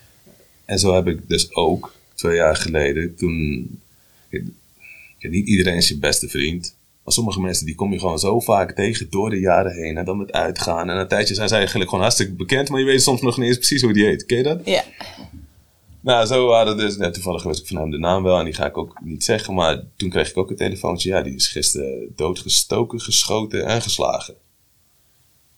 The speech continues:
Speaker 1: Ja, dus alle drie in één. En die had dus ook een veel te lieve jongen die dan toch voor andere mensen wat gaat dealen. En dan kom je bij mensen die je willen beroven voor wat je op zak hebt.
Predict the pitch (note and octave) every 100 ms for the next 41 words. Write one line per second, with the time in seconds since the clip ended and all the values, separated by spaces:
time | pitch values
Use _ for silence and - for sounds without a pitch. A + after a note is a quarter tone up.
0 | _ _ _ _ _ - F#2 C2+ - D2+
1 | E2+ - A2 G2 F#2 F#2+ F#2+ G2 F#2+ E2
2 | F#2 G2+ F#2 F2+ F2 G2+ F#2+ F2 F2 F#2
3 | - A#2 A2 F#2+ G#2 F#2+ G2+ G#2+ F2+ F2+
4 | F2+ F2 E2 A#2 A2 - G2 F#2+ - F#2+
5 | F#2 F2 F2+ - F2+ - F2 D#2+ G2+ F#2+
6 | C#2 D2 - _ _ _ _ F2+ F2 E2+
7 | E2 E2 E2 D#2+ _ _ _ _ _ _
8 | _ - F#2 F2+ E2+ E2 D#2 D#2+ E2+ E2
9 | D2+ D#2+ D#2 D#2 D2 E2 G2 - D#2+ E2
10 | D#2 D#2 D2+ D2+ C#2+ C2+ C2+